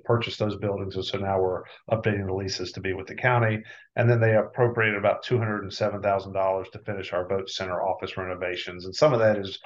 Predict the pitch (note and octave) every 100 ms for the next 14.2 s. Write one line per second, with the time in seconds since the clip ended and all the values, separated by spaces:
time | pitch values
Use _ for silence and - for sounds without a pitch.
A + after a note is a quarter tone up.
0 | - - _ A2+ C3+ B2+ - C3 B2+ B2+
1 | B2+ B2+ A#2+ A2+ A#2 A#2 A2+ G#2+ G#2 -
2 | G#2+ - G2 A2 C3 C3 - G#2 G#2+ G2+
3 | G#2 - A2+ A2+ A2+ G2+ G2+ F#2+ G2+ F#2
4 | - - A#2+ A#2 - G#2+ G2+ G2 F#2 A#2
5 | D#3 C3+ C3+ C3+ B2+ - - - A#2 A2+
6 | A#2+ A2+ A2+ A2+ A2+ G#2+ G#2+ - G#2 F#2
7 | G#2 G2+ A#2 A2 G#2+ G2 G2+ G2 - F#2+
8 | F#2+ F#2+ - - F2+ - - F2+ F#2 F2
9 | F2+ F2 F2 - F2+ F2+ F2 - F2 F2
10 | - F#2 F2 F2 F2 E2+ E2 - F#2+ F#2
11 | - - - - G2 - B2+ A#2+ A2+ B2+
12 | A#2+ A#2+ A2 B2 A#2+ A2+ B2 B2+ B2 B2
13 | B2+ - B2 A#2+ G#2+ G#2+ A2+ A2 - A2
14 | G#2+ -